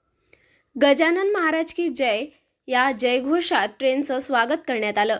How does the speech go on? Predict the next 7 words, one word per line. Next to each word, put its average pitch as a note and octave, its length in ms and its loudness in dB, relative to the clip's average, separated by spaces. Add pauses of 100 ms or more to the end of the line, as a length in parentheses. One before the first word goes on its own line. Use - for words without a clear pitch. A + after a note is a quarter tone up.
(140)
त्यानंतर A3 420 -2
ही C4 180 -2
ट्रेन B3 340 0
भुसावळच्या B3+ 680 0
दिशेने A#3+ 500 -2
मार्गस्थ B3 520 0
झाली. A3+ 380 -4